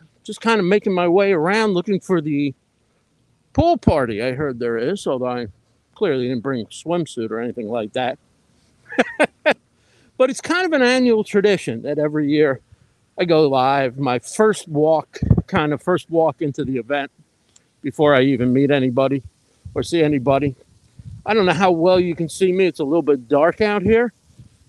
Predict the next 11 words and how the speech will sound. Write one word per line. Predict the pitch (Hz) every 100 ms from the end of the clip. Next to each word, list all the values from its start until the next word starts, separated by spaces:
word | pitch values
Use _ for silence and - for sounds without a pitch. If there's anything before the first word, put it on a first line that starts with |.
| -
um, | - 131 123 120 123 - _ _
but | 156 131 - - - - - - _ _ _ _ _ _ _ _ _ _ -
we | 156 165
are | 202 202
live. | 196 202 233 294 285
It | - - 151
looks | 175 220
like | 240 185
there's | 196
people | - 233 220 214
around. | 180 175 185 269